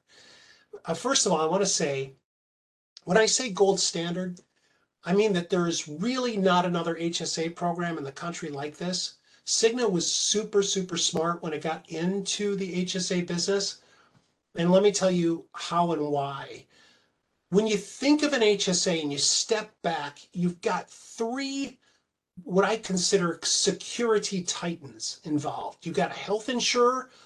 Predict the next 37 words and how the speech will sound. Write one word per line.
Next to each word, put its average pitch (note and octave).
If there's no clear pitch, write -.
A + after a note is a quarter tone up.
you D#3+
got C#3
a C3
bank, G#3
and E3+
you've E3+
got F3
investment D3+
companies. C3+
We G3+
are -
all G3+
very G3
different. D#3+
Cigna A#3+
cares F#3+
about D#3
you, F3
your C#3
health. -
They D3+
care G#3
about F3+
belly G#3
buttons -
and C3+
getting A3
the D#3
people F3+
in D3+
the D3+
right G3
place F#3+
at -
the D3+
right F3
time F3+